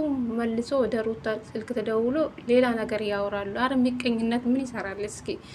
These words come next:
የሰውን ህይወት የምትበጠብጡ እስኪ ሩታ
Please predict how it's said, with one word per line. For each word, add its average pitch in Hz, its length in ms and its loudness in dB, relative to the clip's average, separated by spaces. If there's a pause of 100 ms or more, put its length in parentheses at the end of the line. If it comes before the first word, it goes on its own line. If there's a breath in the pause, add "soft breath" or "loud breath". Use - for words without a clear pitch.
(360 loud breath)
የሰውን 269 400 6
ህይወት 233 440 4 (280)
የምትበጠብጡ 214 840 0 (140)
እስኪ - 260 -6 (960 loud breath)
ሩታ 359 380 6